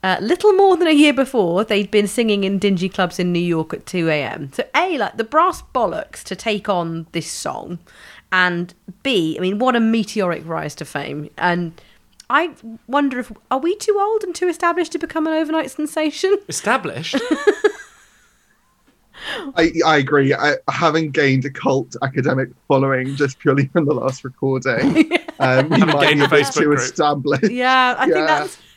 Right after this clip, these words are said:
Speaker 1: now we're part of the establishment. I think we've fucked it for ourselves. We can't yet become an overnight sensation.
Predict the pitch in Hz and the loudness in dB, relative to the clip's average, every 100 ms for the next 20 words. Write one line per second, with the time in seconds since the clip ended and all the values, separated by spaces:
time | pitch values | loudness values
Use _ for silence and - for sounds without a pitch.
0 | _ - - 392 294 349 370 370 302 320 | _ -16 -8 -6 0 2 2 2 2 2
1 | 311 277 262 - 262 262 - 202 208 311 | 2 -4 -2 0 0 -2 -8 -8 -4 -2
2 | 262 262 226 - 269 - 233 196 196 185 | -2 -4 -4 -4 -4 -4 -6 -4 -4 -2
3 | 202 170 185 202 233 233 214 214 220 214 | -2 -4 -6 -2 0 0 0 -4 -4 -4
4 | 214 208 208 208 202 226 - 233 226 - | -4 -2 -2 -2 -4 -4 -6 -8 -6 -6
5 | 247 | -8